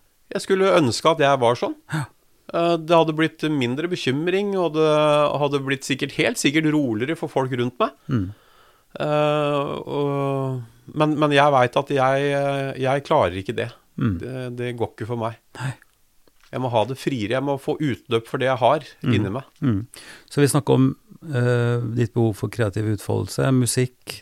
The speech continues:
Speaker 2: det å uttrykke det. Eh, vi snakker om, eh, at du har forstått at det må reises penger.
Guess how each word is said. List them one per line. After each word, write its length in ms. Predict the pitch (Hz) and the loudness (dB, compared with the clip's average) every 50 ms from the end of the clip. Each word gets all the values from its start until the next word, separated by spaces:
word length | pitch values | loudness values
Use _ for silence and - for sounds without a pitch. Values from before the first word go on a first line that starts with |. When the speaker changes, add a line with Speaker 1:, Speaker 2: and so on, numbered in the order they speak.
| - 117 | -10 -6
Speaker 2:
det 140 | 117 113 110 | -2 -2 0
å 100 | 110 113 | 0 0
uttrykke 340 | 107 98 - - 107 95 - 104 110 | -2 -4 -6 -6 -6 -4 -2 -2 0
det. 300 | 113 123 131 123 120 123 - _ _ _ - - - - - _ _ - | 0 0 -2 -2 -4 -8 -12 _ _ _ -20 -20 -20 -20 -20 _ _ -4
Eh, 200 | - 110 110 113 | -2 0 0 0
vi 80 | 113 104 | 0 0
snakker 340 | - 120 104 - - 110 | 0 -2 -4 -2 -2 -2
om, 300 | 104 98 98 98 101 101 | -2 0 0 0 0 -2
eh, 580 | 98 98 98 98 98 98 98 95 90 92 95 101 | -2 -2 -2 -2 -2 -4 -4 -6 -6 -8 -8 -10
at 100 | 101 - | -10 -8
du 140 | - 113 101 | -6 -4 -4
har 340 | 95 101 104 101 101 101 98 95 101 113 110 - 120 - _ - - - - - _ | -4 -4 -4 -4 -4 -6 -8 -10 -12 -16 -18 -18 -20 -20 _ -20 -20 -20 -20 -20 _
forstått 460 | - - 131 - - - 107 - - 123 | -2 -2 -2 0 2 2 2 2 2 -2
at 80 | 110 - | -2 0
det 100 | 123 117 | 0 0
må 180 | 117 117 120 | 0 2 2
reises 300 | 123 117 98 - 101 - | 2 2 0 0 -4 -8
penger. 460 | - - 135 131 113 107 123 156 170 | -4 -2 0 2 2 2 2 0 -2